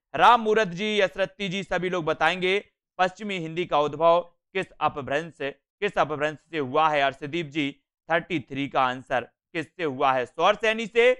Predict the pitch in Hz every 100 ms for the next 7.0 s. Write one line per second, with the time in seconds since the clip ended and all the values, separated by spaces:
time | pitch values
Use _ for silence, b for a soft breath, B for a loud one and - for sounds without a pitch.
0 | _ _ _ - 170 247 220 240 202 233
1 | 240 240 _ _ 180 240 226 190 185 196
2 | 196 208 214 208 214 _ _ _ 151 202
3 | 208 180 170 175 _ _ 160 180 - 165
4 | 165 156 151 - 165 165 175 143 175 143
5 | - _ _ 143 156 _ 165 160 - 208
6 | 190 151 143 156 156 143 135 123 151 143